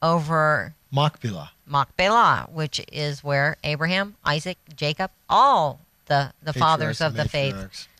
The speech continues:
Speaker 1: and their wives are buried. That's right.
Speaker 2: So it's still a tumultuous place even today.
Speaker 1: Yeah. When I do research on something like that, well, I started looking up some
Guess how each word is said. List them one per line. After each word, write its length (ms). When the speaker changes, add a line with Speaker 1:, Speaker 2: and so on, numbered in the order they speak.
Speaker 1:
and 260
their 120
wives 600
are 80
buried. 300
That's 160
right. 160
Speaker 2:
So 300
it's 160
still 680
a 480
tumultuous 680
place 400
even 200
today. 320
Speaker 1:
Yeah. 100
When 140
I 100
do 160
research 420
on 160
something 360
like 220
that, 220
well, 120
I 120
started 360
looking 280
up 160
some 320